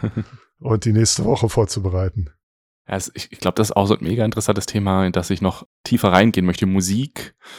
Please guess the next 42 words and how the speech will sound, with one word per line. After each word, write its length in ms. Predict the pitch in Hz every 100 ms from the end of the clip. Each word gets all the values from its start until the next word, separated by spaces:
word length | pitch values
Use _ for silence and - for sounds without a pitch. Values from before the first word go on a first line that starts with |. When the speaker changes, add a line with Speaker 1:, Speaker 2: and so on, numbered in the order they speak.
| - _
Speaker 1:
Musik 280 | 92 98 104
ist 140 | -
ja 320 | 90 90 - - -
super 640 | - 127 123 110 101 98 - _ -
entscheidend 600 | 95 - 180 175 170 -
auch 200 | 165 -
für 160 | 90
psychedelische 720 | - - 87 - 78 92 95
Reisen. 300 | 80 62 -
Da 40 | 90
gab's 240 | - 101
ja 60 | 92
sogar 240 | 90 87
Studien, 580 | - 123 120 120 113 104 - - - -
die 160 | 92
überprüft 500 | 85 95 - 113 -
haben, 360 | 92 90 95 87 - - -
ob 180 | - -
das 180 | 92
wirklich 260 | 107 - 107
so 80 | -
ist. 160 | -
Und 60 | 98
da 100 | 90
kam 220 | - 87
heraus, 240 | 85 85 -
dass 260 | 90 - _ _ -
die 80 | 90
Musik 380 | 92 95 123
praktisch 480 | - 95 101 - - _
ein 220 | - 92
Guide 340 | - 87 95 -
ist. 380 | 67 - - -
Die 60 |
Musik 320 | 87 87 -
ist 160 | 90 -
der 100 | 85
Guide. 340 | 80 85 87
Gerade 200 | - 90
bei 180 | 92 90 - - - - -
höher 180 | 110 113
dosierten 720 | 110 98 117 - 101 95